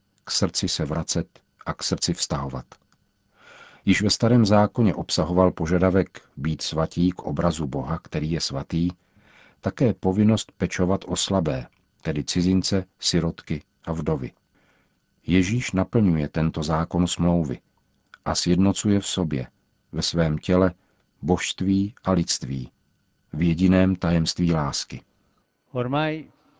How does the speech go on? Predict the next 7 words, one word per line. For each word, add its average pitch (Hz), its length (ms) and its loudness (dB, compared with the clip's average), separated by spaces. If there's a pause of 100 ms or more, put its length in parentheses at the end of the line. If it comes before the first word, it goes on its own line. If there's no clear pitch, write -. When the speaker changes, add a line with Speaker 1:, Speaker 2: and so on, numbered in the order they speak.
(1040)
Speaker 2:
alla 139 220 4
luce 185 440 2
di 127 120 -6
questa 170 360 0
parola 151 460 0
di 123 160 -4
Gesù 131 500 -4